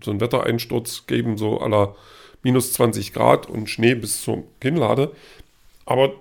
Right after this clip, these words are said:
damit ist zu rechnen und damit können wir leben. Aber jetzt,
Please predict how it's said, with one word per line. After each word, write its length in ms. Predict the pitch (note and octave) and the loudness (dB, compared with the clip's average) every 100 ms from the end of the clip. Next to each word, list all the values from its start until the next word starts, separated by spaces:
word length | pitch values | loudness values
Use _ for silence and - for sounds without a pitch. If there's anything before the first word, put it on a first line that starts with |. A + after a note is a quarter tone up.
| _ | _
damit 320 | C#3+ C#3 D3+ | -2 0 -2
ist 200 | D#3+ - | -4 -6
zu 100 | - | -4
rechnen 380 | A#2+ C#3 - C#3+ | -2 -2 -2 -2
und 120 | A#2+ | -2
damit 300 | A#2 A2+ A2+ | 0 -2 -2
können 140 | B2+ A2+ | -2 -2
wir 80 | G#2 | 0
leben. 260 | B2 E3 | 0 -2
Aber 180 | - A2 | -2 0
jetzt, 300 | B2 - | -2 -4